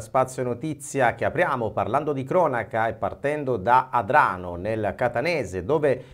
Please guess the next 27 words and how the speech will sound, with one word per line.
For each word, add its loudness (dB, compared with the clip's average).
un -2
noto 4
barbiere 0
ha -2
evaso -2
il -6
fisco -8
per -2
settecentomila -4
euro. -6
È -8
stato 0
però 4
scoperto 0
dalla 0
Guardia 0
di -6
Finanza -6
dopo -6
una -2
verifica. -8
Vediamo -2
tutti -6
i -6
dettagli -4
nel -6
servizio. -10